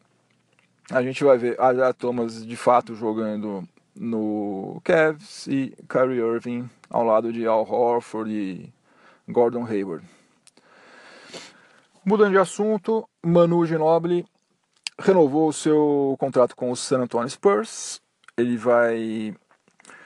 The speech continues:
jogar por mais duas temporadas com um salário total de cinco milhões de dólares, né? Ele era um free agent, não sabia ainda o que ele iria fazer, ficou na dúvida se ia encerrar a carreira, se iria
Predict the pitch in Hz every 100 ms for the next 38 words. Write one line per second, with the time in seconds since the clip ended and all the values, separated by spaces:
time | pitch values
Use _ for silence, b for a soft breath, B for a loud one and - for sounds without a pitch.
0 | B B _ 120 120 127 123 131 120 -
1 | 131 123 113 117 113 165 277 262 - 196
2 | 185 165 165 170 185 180 - - - -
3 | 165 165 - 156 139 139 143 143 135 143
4 | 143 - 170 175 175 151 139 143 139 120
5 | 110 101 98 - - 120 143 127 120 113
6 | 127 - 214 185 190 190 208 - 190 180
7 | 170 143 143 139 131 127 120 - 123 120
8 | 123 - 190 165 190 190 170 - - 120
9 | 151 151 208 180 175 151 - 110 101 -
10 | - 113 120 127 - 147 156 185 180 -
11 | _ _ - - - 147 104 95 80 67
12 | - 120 117 110